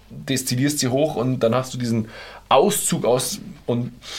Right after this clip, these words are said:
wird dir dann mit, mit Nachdruck in die Nase reingedrückt. Also es ist so heftig.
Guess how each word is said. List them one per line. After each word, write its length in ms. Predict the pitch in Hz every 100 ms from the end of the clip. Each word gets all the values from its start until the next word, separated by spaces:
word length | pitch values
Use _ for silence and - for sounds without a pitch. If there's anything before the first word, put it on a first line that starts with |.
| - - -
wird 180 | 135 139
dir 80 | 135
dann 160 | 120
mit, 200 | 117 113
mit 180 | 135 131
Nachdruck 500 | 139 151 190 151 -
in 80 | 139
die 60 | 135
Nase 380 | 120 131 120
reingedrückt. 460 | 98 98 98 90 -
Also 180 | 101 104
es 100 | 104
ist 120 | 110
so 240 | 127 156
heftig. 640 | 151 139 165 - 131 113